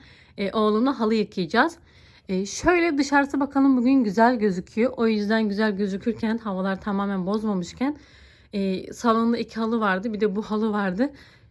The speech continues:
Bir şeyler döktü biraz Yaman. Onları yıkamak istiyorum arkadaşlar. İnce olduğu için hemen yıkanıyor, kolay çıkıyor.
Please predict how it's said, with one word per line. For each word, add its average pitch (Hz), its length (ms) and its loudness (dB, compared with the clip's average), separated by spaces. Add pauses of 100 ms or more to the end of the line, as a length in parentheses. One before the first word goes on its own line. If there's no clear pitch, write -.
(100)
Bir - 40 -16
şeyler 196 400 -2
döktü 180 300 -6
biraz 175 300 -2
Yaman. 208 340 -4 (1120)
Onları 226 300 2
yıkamak 220 400 -2
istiyorum 185 360 -4
arkadaşlar. 185 580 -4 (400)
İnce 285 280 4
olduğu 311 220 6
için 311 320 2
hemen 277 220 4
yıkanıyor, 247 540 0
kolay 233 340 2
çıkıyor. 226 500 -4